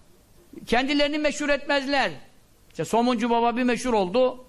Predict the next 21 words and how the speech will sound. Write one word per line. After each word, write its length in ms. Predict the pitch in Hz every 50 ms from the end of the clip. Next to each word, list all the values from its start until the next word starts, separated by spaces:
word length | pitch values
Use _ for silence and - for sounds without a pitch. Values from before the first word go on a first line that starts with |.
| - -
kalktı 340 | - 233 226 226 240 233 214
Bursa'yı 480 | 233 214 - - 190 196 226 262 269 - - - - - - - - - - - - - - -
terk 260 | - - 254 269 233 247
etti. 240 | 214 175 175 165
Başkası 440 | 190 220 233 - - 254 233 220 277
olsa 400 | 254 220 - 254 262 277 269 - - - - - -
canı 280 | - 156 208 233 247 269
çıkar 280 | 269 254 247 240 240 233
adamın 320 | 226 220 226 226 247 240
meşhur 300 | 233 226 202 - 226 214
olmak 320 | 214 214 214 214 202 -
için. 400 | 170 - - 220 254 294 262 - - - - -
Zaten 340 | - 214 226 247 247 247 220
meşhur 300 | 208 220 233 233 - 277
olduktan 400 | 254 247 240 247 - - 262 247
sonra 180 | 202 254 254 247
da 120 | 247 214
başka 260 | 233 220 208 - -
yere 180 | 208 208 226 240
gitmez. 440 | 226 262 - - - 294 254 - - - - - - - - - - -
Çünkü 400 | - 165 165 160 160 180 160 135